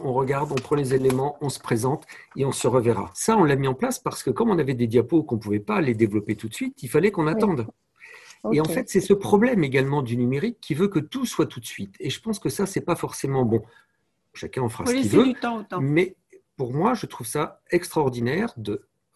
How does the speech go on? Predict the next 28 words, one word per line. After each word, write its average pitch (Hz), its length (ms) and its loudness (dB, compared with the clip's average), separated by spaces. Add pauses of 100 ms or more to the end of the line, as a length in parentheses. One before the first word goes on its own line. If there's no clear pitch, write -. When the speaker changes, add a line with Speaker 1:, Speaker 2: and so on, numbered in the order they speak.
(140)
Speaker 1:
premier 262 220 0
rendez-vous, 175 440 2
le 233 60 -2
premier 156 240 2
rendez-vous, 123 300 0
les 220 100 4
gens, 226 160 -2
ils 175 160 0
ont 175 60 2
pas 330 180 -2
trop - 300 -4
envie. 170 360 4
Il 156 80 -8
faut - 120 -8
surtout 135 340 -4
pas 123 100 2
faire 123 200 0
de - 40 -20
premier, 110 400 -2
petit 110 260 -10
détartrage 101 600 -6
lors 101 180 -8
du 95 120 -16
Speaker 3:
Ah, - 100 2
Speaker 1:
premier 101 140 2
Speaker 3:
j'allais 180 240 6
le 208 60 2
Speaker 1:
rendez-vous. 247 60 0